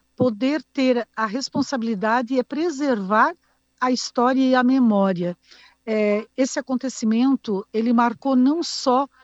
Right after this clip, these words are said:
Uruçanga, mas ele se tornou uma notícia a nível mundial. Então, foi uma tragédia bastante, é,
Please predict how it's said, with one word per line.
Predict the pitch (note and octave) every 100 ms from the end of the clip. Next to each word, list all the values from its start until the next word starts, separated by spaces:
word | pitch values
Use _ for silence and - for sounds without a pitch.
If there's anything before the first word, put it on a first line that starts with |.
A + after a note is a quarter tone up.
| _ _ -
Uruçanga, | A#3+ A3 - A#3+ C4+ C#4 D4
mas | C#4 C#4 D4
ele | C#4+ D4
se | - D4
tornou | D4 B3+ A#3+ B3+ D#4 _ - -
uma | C4 C4+
notícia | B3 - - C#4 - C#4
a |
nível | A#3+ A#3+ A#3 C4+ D4+
mundial. | D4 A#3+ C4+ C#4+ C#4 E3+ D#3 - - - - -
Então, | A3 A#3+ A3+ A#3+
foi | - A3
uma | A3 A3
tragédia | G#3 F#3+ G#3 G#3
bastante, | G3 F#3+ - A#3+ B3+ - - G3 F3 - _ _
é, | G3+ G3 G3 F#3+ F#3 F#3 F3+ F3